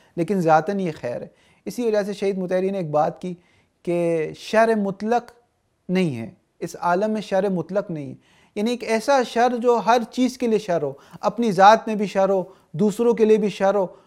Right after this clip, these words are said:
مطلقاً شر ہو، ایسی کوئی چیز ہمارے پاس نہیں ہے۔ جو شر ہے وہ نسبتاً شر ہے۔ مثال کے طور پر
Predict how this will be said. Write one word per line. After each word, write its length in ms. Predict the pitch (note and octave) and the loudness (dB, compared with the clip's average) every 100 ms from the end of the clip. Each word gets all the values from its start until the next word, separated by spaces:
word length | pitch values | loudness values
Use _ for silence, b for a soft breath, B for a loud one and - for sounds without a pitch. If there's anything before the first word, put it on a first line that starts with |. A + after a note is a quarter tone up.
| B - | B -4
مطلقاً 760 | F#3+ A3+ A#3 G#3+ A3 A3+ C#4 B3 | 2 2 2 4 4 4 2 2
شر 280 | - A3 | 2 2
ہو، 320 | G#3 A#3 A#3 - | 4 2 2 -6
ایسی 320 | - F#3 A3+ | -4 -4 -4
کوئی 160 | G#3+ F#3+ | -4 -4
چیز 240 | F#3+ F#3+ | -4 -6
ہمارے 300 | F3 D#3 D3+ | -4 -4 -4
پاس 280 | C#3+ D#3 F#3 - _ _ _ - | -2 0 -2 -4 _ _ _ -14
نہیں 500 | C3 B2+ A2+ A#2 G#2+ | -10 -8 -10 -14 -16
ہے۔ 40 | - _ _ _ _ _ _ _ _ _ _ _ _ _ _ _ _ _ _ _ _ | -20 _ _ _ _ _ _ _ _ _ _ _ _ _ _ _ _ _ _ _ _
جو 240 | C#3+ E3+ B3+ | -6 -2 -2
شر 360 | - B3 C4+ | 0 2 4
ہے 120 | C4 C4+ | 4 2
وہ 420 | A3+ A3+ B3+ B3+ | 2 0 0 0
نسبتاً 800 | G3 F#3 F#3+ F3 E3+ F#3 C4 G#3+ | 0 0 -2 0 2 4 2 0
شر 300 | E3 C3 B2+ | -4 -6 -6
ہے۔ 120 | - _ _ _ _ _ _ _ _ _ _ _ _ _ _ - | -16 _ _ _ _ _ _ _ _ _ _ _ _ _ _ -8
مثال 320 | D#3 F#3 F#3+ | 0 2 2
کے 100 | F#3+ | 2
طور 200 | E3+ D3 | -2 -4
پر 220 | D3+ D#3 | -4 -10